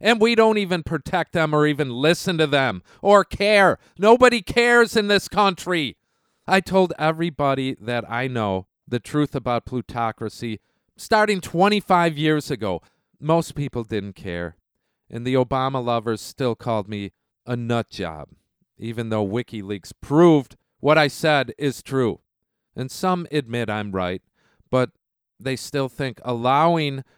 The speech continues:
plutocrats to rule us is okay, you know, because the, the economy's still pretty good.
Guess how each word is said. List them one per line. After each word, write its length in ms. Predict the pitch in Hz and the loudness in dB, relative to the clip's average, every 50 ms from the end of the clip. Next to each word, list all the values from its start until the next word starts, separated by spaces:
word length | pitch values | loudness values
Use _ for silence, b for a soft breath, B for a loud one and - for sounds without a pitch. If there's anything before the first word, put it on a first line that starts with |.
| _ _ - | _ _ -8
plutocrats 720 | 139 139 156 160 156 147 - - 139 131 127 - - - | -2 2 2 4 2 2 0 -2 -2 -2 -2 -4 -6 -6
to 100 | - 131 | -4 -4
rule 440 | 127 117 131 151 170 170 160 143 123 | -2 2 4 4 6 6 6 4 4
us 260 | 113 113 - - - | 2 0 -2 -6 -8
is 260 | - 160 156 147 160 - _ _ _ _ - | -6 -6 -6 -6 -6 -12 _ _ _ _ 0
okay, 440 | 185 247 269 - - 277 294 269 160 | 0 0 2 0 0 0 2 2 2
you 160 | 123 135 143 | 2 2 4
know, 240 | 147 151 175 202 - b b b b | 4 4 4 2 0 b b b b
because 300 | b 247 - 392 392 - | b 0 2 2 2 2
the, 140 | - 262 262 226 - - _ _ _ _ | 2 2 2 0 0 -4 _ _ _ _
the 80 | 269 285 | 0 0
economy's 500 | 294 - - 427 453 415 392 320 285 - | 0 2 4 4 4 4 4 4 2 0
still 300 | - - - 269 277 254 | 0 2 6 6 6 6
pretty 280 | - - 226 226 214 160 | 6 6 6 6 6 4
good. 540 | 135 160 233 294 294 269 226 247 254 294 | 2 4 6 8 8 8 8 6 2 0